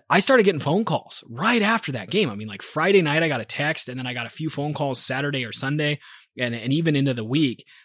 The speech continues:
Uh, "Who's the big kid from Wilsonville that got three sacks?" And I had no idea who it was. I di-, I didn't know. Turns out it's Tristan Davis. Now he's a three-star prospect. He's jumped all the way up to the number three player in the state of Oregon.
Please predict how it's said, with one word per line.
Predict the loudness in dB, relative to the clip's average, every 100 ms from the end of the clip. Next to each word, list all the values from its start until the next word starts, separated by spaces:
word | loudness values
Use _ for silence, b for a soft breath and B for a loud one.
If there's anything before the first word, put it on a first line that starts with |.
| b
Uh, | -14 -2
"Who's | 2 2
the | 0
big | 0 0 2
kid | 4 4
from | 4 0
Wilsonville | 2 2 2 0 -2 -4
that | -8
got | -10 -10
three | -6 -6
sacks?" | -4 -6 -6 -10
And | -12 -6
I | 0 2
had | 2 0
no | -2 -2
idea | -2 -6 -6 -4 0
who | 0
it | 0
was. | -2 -6 -6
I | -4
di-, | 0 4
I | 4
didn't | 4 2
know. | 0 -2 -6 -16 B B B
Turns | 2 4
out | 4 2
it's | 0
Tristan | 2 2 2 0
Davis. | 0 -4 -6 -2
Now | 0 2
he's | 0 2 0
a |
three-star | 2 0 0 0 -2
prospect. | -4 -8 -12 -6
He's | -6 -2
jumped | -2 -2 -4
all | 0 4
the | 6
way | 6 4
up | 2
to | -4
the | -2
number | 0 -2
three | -2 -2 -2 -4 B B 0
player | 2 2
in | 2 0
the | 0
state | -2 -4 -6
of | -10
Oregon. | -14 -10 -10